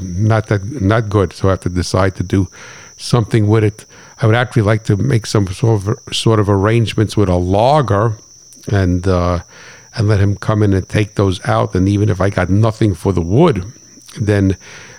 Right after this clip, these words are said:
at least it didn't cost me anything to, uh, to get rid of them and open up that field, the sun to that field. So we'll see. Hopefully I could, God willing, do something with that. But the caveat is gonna be is that he can't ride on my field. And I don't want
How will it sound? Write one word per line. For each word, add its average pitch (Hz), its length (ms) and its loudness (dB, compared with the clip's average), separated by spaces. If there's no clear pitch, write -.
at 98 100 0
least 104 220 0
it 98 80 -2
didn't 101 180 0
cost 107 320 -2
me 107 80 2
anything 98 340 0
to, 95 380 -2
uh, 92 200 0
to 92 80 -2
get 90 200 -2
rid 107 160 2
of 98 140 -2
them 98 200 0
and 95 100 -2
open 101 280 -2
up - 160 -4
that 90 180 -2
field, 104 460 0
the 90 180 -2
sun 101 360 -2
to - 140 -4
that 87 160 -2
field. 98 400 -2
So 87 260 -2
we'll 110 100 2
see. 120 180 0
Hopefully 110 400 0
I 101 60 0
could, 98 180 -2
God 101 200 -2
willing, 101 280 0
do 95 180 -2
something 92 420 -2
with 101 160 0
that. 95 180 -2
But - 180 -2
the 95 120 0
caveat 107 580 0
is 92 140 0
gonna 95 180 0
be 113 200 2
is 101 80 2
that 95 120 0
he 95 80 0
can't 107 340 0
ride 107 260 2
on 101 140 2
my 90 140 0
field. 160 460 0
And 98 120 2
I 101 60 2
don't 98 160 0
want 98 240 -2